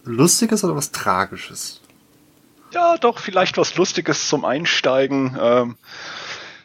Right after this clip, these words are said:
Speaker 2: ach Gott, es war, glaub ich, zweitausendacht. Damals war ich noch in der Eat My Shorts Incorporated,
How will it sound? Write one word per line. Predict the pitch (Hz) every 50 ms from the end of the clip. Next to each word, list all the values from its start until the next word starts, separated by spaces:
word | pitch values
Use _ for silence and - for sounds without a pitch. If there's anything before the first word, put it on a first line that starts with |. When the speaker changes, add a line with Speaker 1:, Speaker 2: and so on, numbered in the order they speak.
| _
Speaker 2:
ach | - - - - - - -
Gott, | 135 135 - - - - -
es | 117 - -
war, | 139 147 160 151
glaub | - 139 139 143 139
ich, | 135 123 - -
zweitausendacht. | - - - 135 147 120 - - 156 139 143 131 123 113 - - - 113 - - - - - - - -
Damals | 101 101 101 117 123 127 123 - - - -
war | 113 113 123 120
ich | 113 - -
noch | 110 107 107 - -
in | - - 101 98 98 98
der | - 98 95 92 87 -
Eat | - - - -
My | 107 101 95
Shorts | - - 107 - - - - - -
Incorporated, | - - 117 107 - - - - - - 156 143 143 147 143 - 143 143